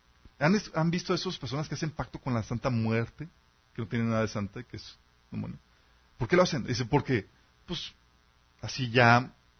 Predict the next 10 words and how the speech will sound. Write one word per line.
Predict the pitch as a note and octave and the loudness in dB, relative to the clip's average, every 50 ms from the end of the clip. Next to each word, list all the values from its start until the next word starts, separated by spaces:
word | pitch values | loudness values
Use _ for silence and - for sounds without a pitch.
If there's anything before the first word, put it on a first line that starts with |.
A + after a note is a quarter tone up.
| _ _ _ _ - | _ _ _ _ -4
pacto | C3+ A#2+ - - - | -4 -4 -4 -8 -6
con | - C3+ B2+ | -4 -4 -2
un | C3+ | 0
amigo, | C#3 C#3+ C#3+ D3 D3 C#3+ D#3 D#3 D3 | 0 2 2 2 2 2 2 2 0
me | D3 C#3 A#2 G#2+ | 0 -4 -4 -4
va | A2 A2 A2 | -2 0 0
bien | A2 B2 C#3+ D3+ D3+ D3+ D#3 | 0 0 0 0 2 2 2
y | D3 B2 G2+ F#2 - _ _ _ _ _ _ _ _ _ _ _ _ _ _ _ _ _ _ _ | 0 0 -2 -4 -8 _ _ _ _ _ _ _ _ _ _ _ _ _ _ _ _ _ _ _
listo", | A2 A2 G#2 - - - - | -6 -6 -6 -6 -8 -14 -18
¿no? | G2+ - | -18 -18